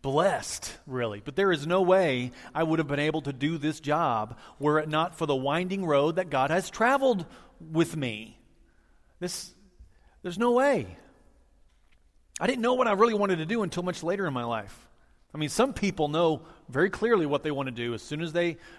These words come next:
graduate high school, college, but for me, it took me a little while.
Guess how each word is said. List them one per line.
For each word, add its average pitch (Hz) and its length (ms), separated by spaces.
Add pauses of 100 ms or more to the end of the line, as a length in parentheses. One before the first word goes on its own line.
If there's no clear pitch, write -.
(120)
graduate 151 400
high 165 140
school, 175 480 (540)
college, 170 680
but 147 160
for 170 100
me, 180 160
it - 140
took 185 200
me 143 120
a 113 80
little 104 180
while. 92 280